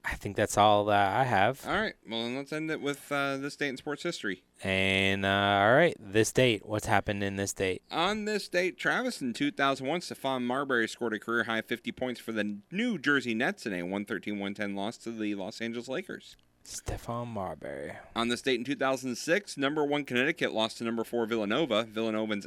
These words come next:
Speaker 2: Allen Ray led all scorers for twenty-five points, while future N B A stars Kyle Lowry, eighteen, and Rudy Gay, nineteen,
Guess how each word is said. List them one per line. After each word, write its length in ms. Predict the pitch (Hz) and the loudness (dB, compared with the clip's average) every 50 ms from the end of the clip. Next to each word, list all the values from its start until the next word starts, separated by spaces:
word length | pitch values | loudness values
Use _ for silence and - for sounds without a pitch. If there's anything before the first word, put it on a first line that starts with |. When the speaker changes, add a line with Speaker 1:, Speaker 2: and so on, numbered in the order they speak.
| - | -6
Speaker 2:
Allen 340 | - 117 127 156 175 165 131 | -4 -4 -2 -2 -2 -2 -4
Ray 460 | 107 92 92 107 139 180 190 151 104 | -4 -4 -2 0 0 0 0 -2 -4
led 220 | 87 71 92 98 110 | -6 -8 -6 -6 -4
all 100 | 110 104 | -4 -4
scorers 300 | - - 110 101 101 - | -6 -6 -6 -6 -6 -6
for 80 | - - | -8 -8
twenty-five 360 | - 110 104 - 101 95 - | -6 -6 -4 -2 -4 -4 -4
points, 260 | - 147 151 127 - - - - - _ _ | -4 -4 -4 -4 -6 -10 -18 -20 -20 _ _
while 120 | - 98 - | -10 -6 -4
future 240 | - 131 - 139 | -4 -4 -2 -2
N 80 | 139 131 | 0 2
B 80 | 127 123 | 2 0
A 60 | 123 | 0
stars 340 | - 131 120 117 117 110 - | 0 0 0 2 0 -2 -4
Kyle 340 | - - 131 147 139 123 | -4 -2 0 2 2 2
Lowry, 520 | 113 123 139 180 196 160 - 123 156 170 - _ _ _ | 2 0 0 0 0 0 0 0 -2 -2 -6 _ _ _
eighteen, 460 | - 90 92 76 - 139 160 160 131 110 | -8 -6 -6 -6 -4 -4 -2 -2 0 -2
and 120 | 98 101 120 | -2 -2 -2
Rudy 160 | 147 143 127 | -2 -2 0
Gay, 280 | 120 160 180 185 151 117 | 2 2 2 2 2 0
nineteen, 540 | 120 156 190 180 - - 101 98 101 101 | 0 0 0 -2 -2 -4 -6 -6 -6 -6